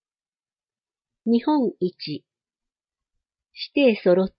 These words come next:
て全国入賞。オリンピック四連覇の伊調馨選手も優勝したというレスリングの登竜門、全国少年少女レスリング選手権で、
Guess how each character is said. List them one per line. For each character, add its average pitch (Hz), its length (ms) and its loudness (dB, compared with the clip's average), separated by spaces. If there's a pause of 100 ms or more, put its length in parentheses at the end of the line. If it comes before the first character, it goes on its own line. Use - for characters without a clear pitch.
て - 220 -4
全 254 260 2
国 254 320 -2
入 214 180 2
賞。 156 440 -6 (1300)
オ 233 100 4
リ 277 160 2
ン 277 120 -2
ピ 277 80 -4
ッ 277 40 -2 (140)
ク 208 100 0
四 254 280 2
連 254 240 -2
覇 175 200 -6
の 160 280 -6
伊 285 100 -2
調 202 260 0
馨 233 380 -2
選 240 340 -2
手 175 120 -6
も 170 120 0
優 196 140 0
勝 233 280 0
し - 120 -12
た 208 140 -4
と 180 160 -2
い 160 180 -2
う 151 80 -2 (400)
レ 214 140 2
ス - 160 -4
リ 240 160 0
ン 220 100 0
グ 202 140 4
の 185 200 0
登 240 200 2
竜 220 220 2
門、 156 280 -4 (640)
全 254 260 2
国 175 420 -4
少 262 240 2
年 269 220 2
少 226 300 -2
女 165 200 -2
レ 202 140 0
ス 262 140 -2
リ 254 160 0
ン 240 80 0
グ 240 100 -2
選 233 240 -2
手 - 200 -12
権 147 260 -4
で、 139 180 -8